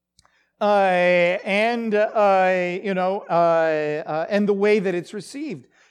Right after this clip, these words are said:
And this is really our testimony as, again, as a messianic, uh, uh, Jewish community. I think the challenge for us here is, wow, are, are we sold out like them?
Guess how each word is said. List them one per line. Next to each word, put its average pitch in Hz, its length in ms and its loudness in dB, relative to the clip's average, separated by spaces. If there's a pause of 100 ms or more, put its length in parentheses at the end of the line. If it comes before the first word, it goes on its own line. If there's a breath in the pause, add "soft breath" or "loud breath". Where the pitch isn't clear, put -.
And 190 160 -2
this 190 200 -2
is 185 160 -8
really 175 420 -2
our 170 380 0
testimony 214 720 -8
as, 175 760 -4
again, 247 340 -8
as 139 140 -8
a 156 40 -6
messianic, 156 720 -10 (340)
uh, - 40 -10
uh, 175 460 0
Jewish 170 320 -8
community. 220 540 -10 (280 soft breath)
I 440 80 -2
think 440 180 -4
the 262 80 -2
challenge 302 520 0
for 226 220 2
us 381 260 -2
here 214 240 2
is, 190 260 2 (380 soft breath)
wow, 311 460 0
are, 254 160 0 (220)
are 240 120 4
we 359 220 -4
sold 330 480 4
out 269 240 6
like 208 260 4
them? 233 280 2